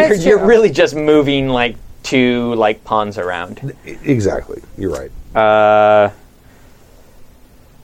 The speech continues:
Speaker 1: so let's call him
Speaker 3: Al-
Speaker 1: Charlie. It doesn't. Uh,
Speaker 3: Alice and, yeah.
Speaker 1: yeah.
Speaker 3: <clears throat> Alice and
Speaker 1: Uh,
Speaker 3: Charlie's characters.
Speaker 1: It doesn't matter. It's each one played for a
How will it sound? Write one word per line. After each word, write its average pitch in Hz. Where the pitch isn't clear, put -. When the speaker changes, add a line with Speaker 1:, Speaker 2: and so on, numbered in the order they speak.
Speaker 1:
so 151
let's 180
call 180
him 131
Speaker 3:
Al- 127
Speaker 1:
Charlie. 185
It 175
doesn't. 123
Uh, 139
Speaker 3:
Alice 139
and, 117
yeah. 127
Speaker 1:
yeah. 135
Speaker 3:
<clears throat> -
Alice 139
and 123
Speaker 1:
Uh, 117
Speaker 3:
Charlie's 120
characters. -
Speaker 1:
It 151
doesn't 147
matter. 165
It's -
each 208
one 165
played 135
for 117
a 117